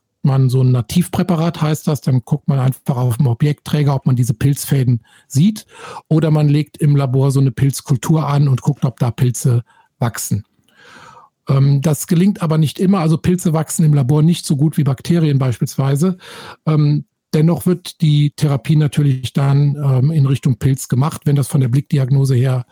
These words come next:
ähm, eindeutig ist. Und dann fragt man natürlich noch nach Risikofaktoren, Zuckerkrankheit, haben Sie in den letzten Tagen Antibiotika genommen, haben Sie sonst Krankheiten, die das erklären würden, ähm, wie ist es mit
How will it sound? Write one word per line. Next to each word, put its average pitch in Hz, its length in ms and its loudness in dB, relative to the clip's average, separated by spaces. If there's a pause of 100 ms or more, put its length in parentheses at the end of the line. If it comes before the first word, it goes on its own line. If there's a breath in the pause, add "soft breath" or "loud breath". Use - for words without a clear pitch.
(320 loud breath)
ähm, 120 380 0 (380)
eindeutig 170 540 0
ist. - 380 -2 (540 loud breath)
Und 156 260 0
dann 131 240 0 (480)
fragt - 440 -4
man 147 120 2
natürlich 131 400 0
noch 131 180 0
nach 120 160 -2
Risikofaktoren, 143 880 0
Zuckerkrankheit, 143 840 -2
haben 135 180 0
Sie 131 80 0
in 131 60 2
den 131 100 2
letzten - 300 -2
Tagen 135 220 -2
Antibiotika 143 680 0
genommen, 135 440 2
haben 135 160 2
Sie 131 180 0
sonst 135 320 0
Krankheiten, 139 440 -2
die 135 100 0
das 127 220 -2
erklären 151 560 0
würden, 147 360 0 (580 loud breath)
ähm, 135 600 0 (360)
wie 147 80 2
ist 143 100 0
es 139 140 -2
mit 143 400 0